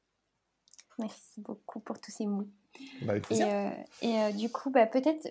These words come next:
Speaker 1: tu peux dire un petit mot sur Margot, le réseau, euh,
Speaker 2: Ouais.
Speaker 1: ce que, ce que tu, euh, ce que les futurs mariés peuvent y découvrir, en tout cas sur votre site.
Speaker 2: Ouais, avec plaisir. Donc, euh, Margot, c'est un site vraiment dédié, euh,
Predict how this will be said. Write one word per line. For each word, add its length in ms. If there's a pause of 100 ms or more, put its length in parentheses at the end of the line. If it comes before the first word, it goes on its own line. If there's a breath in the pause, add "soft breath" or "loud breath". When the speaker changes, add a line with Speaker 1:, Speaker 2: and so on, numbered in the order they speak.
Speaker 1:
tu 120
peux 140
dire 220
un 120
petit 200
mot 120
sur 220
Margot, 540
le 100
réseau, 500
euh, 300
Speaker 2:
Ouais. 220
Speaker 1:
ce 120
que, 120 (340)
ce 80
que 80
tu, 340
euh, 140
ce 140
que 100
les 240
futurs 280
mariés 260
peuvent 220
y 120
découvrir, 540
en 80
tout 100
cas 120
sur 180
votre 160
site. 100
Speaker 2:
Ouais, 240 (180)
avec 300
plaisir. 340
Donc, 280
euh, 260
Margot, 380
c'est 140
un 100
site 340
vraiment 320
dédié, 540
euh, 260